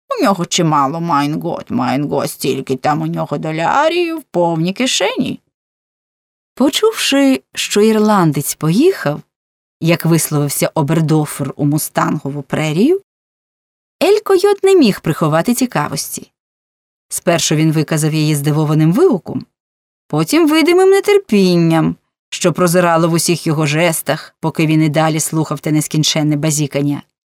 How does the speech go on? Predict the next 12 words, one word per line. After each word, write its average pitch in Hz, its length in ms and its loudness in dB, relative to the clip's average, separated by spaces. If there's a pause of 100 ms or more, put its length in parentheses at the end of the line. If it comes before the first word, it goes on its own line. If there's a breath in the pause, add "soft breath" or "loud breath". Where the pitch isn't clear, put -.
(500)
Та 175 120 -2
разом 160 320 0
з - 140 -6
тим 330 280 0 (500)
він 175 200 4
явно 311 400 2
не 320 100 2
хотів, 277 320 0
щоб 160 220 -2
його 170 200 2
збудження 214 540 2
помітили. 196 580 0